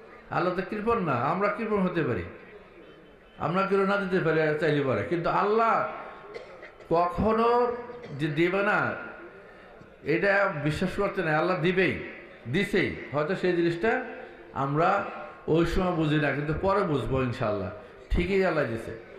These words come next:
সেই জন্য আল্লাহ রাসূল বলছে যে, "সবসময় তোমরা আল্লাহর কাছে চাও, রাস্তায় হাঁটো, চাও, বলো, রাস্তায় হাঁটো, জিকির করো, রাস্তা সাক্ষী দেব যে এই রাস্তাতে গেছে, আমার জিকির করছে।"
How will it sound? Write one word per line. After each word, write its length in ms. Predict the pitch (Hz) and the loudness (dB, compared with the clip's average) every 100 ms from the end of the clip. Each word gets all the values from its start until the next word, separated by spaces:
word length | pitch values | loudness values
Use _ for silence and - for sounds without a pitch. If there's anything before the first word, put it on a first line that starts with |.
| - - | -16 -12
সেই 260 | - 160 175 | -2 0 2
জন্য 460 | 196 196 214 254 - - - - - - - - - - - - | 0 2 0 0 -4 -10 -14 -16 -18 -18 -20 -20 -20 -20 -14 -4
আল্লাহ 220 | 147 170 | 0 4
রাসূল 280 | 170 175 185 | 4 2 2
বলছে 600 | 185 185 - 185 165 156 - - - - - - - | 2 0 2 2 2 0 -6 -12 -16 -18 -18 -18 -8
যে, 400 | 156 165 160 160 156 | 0 2 4 4 4
"সবসময় 400 | 160 180 - 202 190 | 2 0 2 0 0
তোমরা 180 | 196 185 | 0 2
আল্লাহর 300 | 180 175 170 | 2 2 2
কাছে 100 | - | 2
চাও, 260 | 143 101 117 | 2 2 2
রাস্তায় 320 | 151 151 170 | 0 2 2
হাঁটো, 300 | 156 156 185 - | 2 2 0 0
চাও, 240 | 147 90 - - - - | 0 0 -8 -14 -16 -2
বলো, 320 | 139 170 127 | 0 2 4
রাস্তায় 340 | 143 151 - 170 | 2 2 0 0
হাঁটো, 320 | 165 170 196 202 - - - - - 123 | 0 0 -2 -2 -8 -14 -16 -20 -10 -4
জিকির 280 | 165 190 170 | 0 0 2
করো, 280 | 156 104 87 - - - | 2 0 -2 -8 -16 -10
রাস্তা 480 | - 143 180 - 196 185 | 0 2 2 2 0 0
সাক্ষী 260 | 185 180 185 | -2 0 2
দেব 320 | 180 165 101 - - - - - - - - - - - | 2 2 -2 -6 -14 -16 -18 -18 -18 -20 -20 -20 -14 -2
যে 100 | 160 | 2
এই 120 | 180 | 4
রাস্তাতে 460 | 180 160 180 175 185 | 4 2 2 2 2
গেছে, 320 | 180 - 170 | 0 2 2
আমার 320 | 156 160 135 | 2 2 0
জিকির 260 | 151 165 139 | 0 0 0
করছে।" 260 | 127 110 | -2 -4